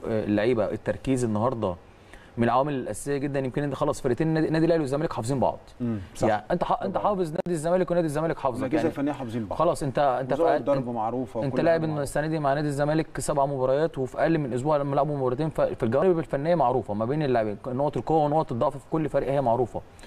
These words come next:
Speaker 1: فأنت النهاردة ال-، اللي هيخليك عندك أدفانتج في ال-، في الجيم النهاردة إن أنت تكون هادي.
Speaker 2: نعم.
Speaker 1: هدوءك النهارده هو اللي هيخ-، هيكون سلاحك في ان انت تفوز بالمباراه النهارده، هيرجع ثقه اللعيبه لنفسها، هتقدر ل-، تقدر النهارده ان انت تسهل على نفسك المباراه جدا.
Speaker 2: طيب.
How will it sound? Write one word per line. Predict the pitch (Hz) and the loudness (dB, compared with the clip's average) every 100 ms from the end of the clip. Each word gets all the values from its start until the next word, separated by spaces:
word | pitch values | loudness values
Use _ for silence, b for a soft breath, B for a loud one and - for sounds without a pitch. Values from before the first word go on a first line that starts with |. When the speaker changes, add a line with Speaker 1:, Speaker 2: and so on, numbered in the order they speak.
| B B | B B
Speaker 1:
فأنت | - 131 139 | -2 0 0
النهاردة | 139 160 165 | 2 2 2
ال-، | 135 123 117 | 0 0 -2
اللي | 120 120 120 | -2 -2 -4
هيخليك | 110 117 123 151 131 | -6 -2 2 2 2
عندك | 139 151 | 0 0
أدفانتج | 113 113 156 143 113 | -2 -2 -2 -2 -6
في | 95 | -4
ال-، | 113 | -4
في | - | -2
الجيم | 107 127 160 | 0 2 2
النهاردة | 135 131 151 160 | 2 0 2 0
إن | 123 | 0
أنت | 143 160 | -2 -2
تكون | 139 - 143 | -2 -2 0
هادي. | 113 82 78 - - - - 107 | 0 0 -6 -14 -20 -20 -14 -10
Speaker 2:
نعم. | 87 85 | -8 0
Speaker 1:
هدوءك | 117 170 147 | 4 4 2
النهارده | 127 139 151 | 0 0 2
هو | 139 160 | 2 4
اللي | 143 120 | 4 2
هيخ-، | 113 - 117 | 0 -4 -2
هيكون | 113 113 165 | -2 -2 -4
سلاحك | - 143 - 151 - | -2 -2 -2 -2 -4
في | |
ان | 120 | -6
انت | 139 | -4
تفوز | 147 - 147 | -6 -2 -2
بالمباراه | 127 120 120 135 | -2 -2 0 0
النهارده، | 120 101 B B - | 0 -2 B B -2
هيرجع | 123 147 139 | -2 0 -2
ثقه | - 151 120 | -2 -4 -2
اللعيبه | 113 139 | 0 0
لنفسها، | 143 120 165 180 190 B B - | -2 -4 0 0 0 B B -4
هتقدر | 110 156 143 | 0 2 2
ل-، | 131 - 117 | 0 -2 -2
تقدر | 151 143 | 0 4
النهارده | 123 120 139 139 | 4 2 0 0
ان | 135 | 0
انت | 135 | -2
تسهل | - 139 | -2 0
على | 123 | 2
نفسك | 113 - 120 | 0 -2 0
المباراه | 107 101 104 | 0 2 0
جدا. | 82 76 80 - - - - - - - | -4 -8 -12 -16 -20 -20 -20 -20 -20 -6
Speaker 2:
طيب. | 104 | -6